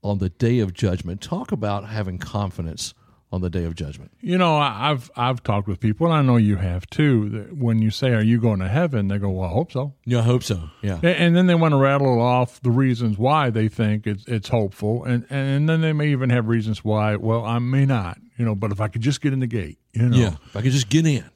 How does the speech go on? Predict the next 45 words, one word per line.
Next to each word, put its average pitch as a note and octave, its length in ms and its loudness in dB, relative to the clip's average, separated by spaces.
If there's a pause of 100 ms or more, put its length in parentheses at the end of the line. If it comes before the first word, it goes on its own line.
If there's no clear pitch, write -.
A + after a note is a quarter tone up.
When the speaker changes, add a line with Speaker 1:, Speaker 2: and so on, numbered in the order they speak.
(100)
Speaker 2:
Well, E3+ 140 4
what F#3+ 160 4
John's F#3+ 380 2
saying F3 400 0
is, A2+ 180 2
if B2 260 0
you're D#3+ 340 4
living B2+ 460 4
within A2 400 0
this, G2+ 400 -4 (120)
this G#2 200 -2
perfect - 500 -4
love, B2 400 -2
or, G#2 200 0
or G2+ 260 -2
your A2 400 -2
love C3 260 0
is G#2 100 -4
perfected A#2 520 -6
because G2+ 400 -2
of G2+ 140 -4
the F#2 100 -8
fellowship C#3+ 560 -2
you F#2+ 140 -8
have A2+ 480 -4
with A2+ 280 2
God, G2+ 500 -4
Speaker 1:
Mm-hmm. G#2 280 -2 (460)
Speaker 2:
then B2 300 2
you, B2 100 4
you've C#3 300 0
got G#3+ 220 -2
this A#2+ 180 -4
confidence, G#2+ 640 -4
this G2 180 -6
boldness, G2 720 -6
uh, F2+ 260 -6
the G2+ 360 -6
assurance C3+ 580 -2
of G#2+ 100 -4
knowing A#2+ 320 0
I'm A#2 200 -2
going G#2 240 -4
to F#2 60 -6
heaven. A#2 360 -6